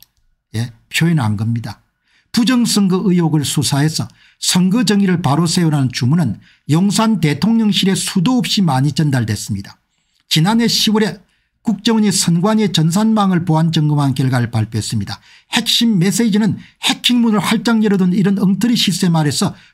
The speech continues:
부정선거가 자행되지 않으면 그것이 도리어 이상한 일이라는 것입니다. 그런 보고를 받고도 윤 대통령 묵묵부답입니다. 의혹을 철저히 파헤치고 대책을 세우라는 말 한마디 무너진 선거 정의를 바로 세우고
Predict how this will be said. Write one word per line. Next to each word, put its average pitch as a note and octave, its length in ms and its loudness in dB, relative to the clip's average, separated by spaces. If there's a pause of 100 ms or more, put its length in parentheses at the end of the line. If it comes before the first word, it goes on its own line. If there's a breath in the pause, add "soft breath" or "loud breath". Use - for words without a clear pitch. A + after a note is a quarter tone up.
부정선거가 G#3 640 2
자행되지 G3+ 480 2
않으면 E3+ 220 2
그것이 F3+ 280 0
도리어 E3+ 300 0
이상한 G3 480 0
일이라는 F3+ 320 0
것입니다. A2 480 -6 (360 soft breath)
그런 B3+ 420 0
보고를 A#3 440 0
받고도 F#3 540 0 (200 loud breath)
윤 F#3+ 200 2
대통령 F#3+ 580 0
묵묵부답입니다. F3 1000 0 (300 soft breath)
의혹을 B3 420 0
철저히 A3+ 400 0
파헤치고 G3+ 600 -2 (180 loud breath)
대책을 G3+ 440 0
세우라는 G#3 380 2
말 D3 160 2
한마디 G#3+ 340 2
무너진 G3+ 500 2
선거 F3+ 320 0
정의를 E3+ 320 0
바로 D3+ 200 0
세우고 D#3 400 -2